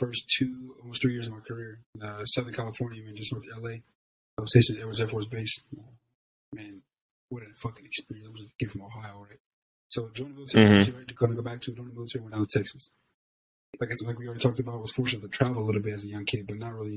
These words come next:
Speaker 1: much past Alabama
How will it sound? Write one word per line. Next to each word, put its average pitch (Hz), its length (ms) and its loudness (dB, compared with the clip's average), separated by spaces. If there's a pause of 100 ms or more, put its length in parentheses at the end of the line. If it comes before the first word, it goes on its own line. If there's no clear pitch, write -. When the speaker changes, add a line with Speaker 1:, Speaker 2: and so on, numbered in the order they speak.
(160)
Speaker 1:
much 113 180 -4 (160)
past 107 440 0 (1200)
Alabama 123 680 10